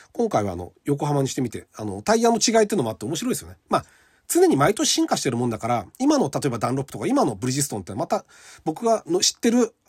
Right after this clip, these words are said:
あの、そのメーカーとは違うと思うんで、あの、どんどんどんどんタイヤの性能って良くなってるから、常に新しいものをなるべく、あの、タイヤを使った方がいいんだろうなとは思いますよね。はい。ブリヂストンのってね、柔らかいからついつい長く使っちゃうんですけど、できればやっ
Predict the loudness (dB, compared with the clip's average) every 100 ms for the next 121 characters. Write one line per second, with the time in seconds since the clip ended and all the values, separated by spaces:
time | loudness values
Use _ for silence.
0 | _ -4 -4 -2 2 2 2 0 -4 -4
1 | -2 0 0 0 0 -2 -4 -6 -12 _
2 | _ _ -8 -6 2 2 2 2 2 2
3 | 0 0 0 -2 -4 -2 -4 -4 -8 -8
4 | -6 0 0 -2 _ -20 -20 -12 -4 0
5 | 2 0 0 0 2 0 0 -2 -2 -6
6 | -8 -12 -12 -12 -12 -8 -8 -8 -8 -6
7 | -4 -4 -2 2 2 2 0 -2 -4 -4
8 | -6 -4 -4 -8 -12 -20 _ _ -14 -14
9 | -16 _ _ _ -4 2 2 2 0 0
10 | -2 2 2 4 2 2 -2 -2 -4 -2
11 | 0 2 0 -2 -8 -6 -4 -4 -6 -6
12 | -8 -8 -8 -4 -4 -4 -8